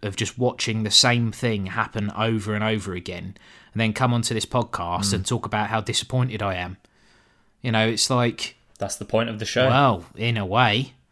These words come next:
Speaker 1: But it's just, it's so
Speaker 2: <laughs>
Speaker 1: disappointing. It's so disappointing. And, and even though,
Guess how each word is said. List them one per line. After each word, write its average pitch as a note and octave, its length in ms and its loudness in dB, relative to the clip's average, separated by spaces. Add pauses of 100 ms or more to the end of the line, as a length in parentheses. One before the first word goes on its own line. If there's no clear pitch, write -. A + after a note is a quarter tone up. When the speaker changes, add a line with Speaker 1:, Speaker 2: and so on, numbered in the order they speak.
(400)
Speaker 1:
But B2 180 4
it's A#2+ 220 -2
just, - 460 0 (120)
it's C3 220 4 (100)
so A2 180 4
Speaker 2:
<laughs> G2+ 120 -6
Speaker 1:
disappointing. F#2 600 -4 (120)
It's - 160 -4
so G2+ 180 -2
disappointing. G2 640 -6
And, G#2+ 100 0
and A2+ 220 0
even A2+ 320 2
though, G#2 400 2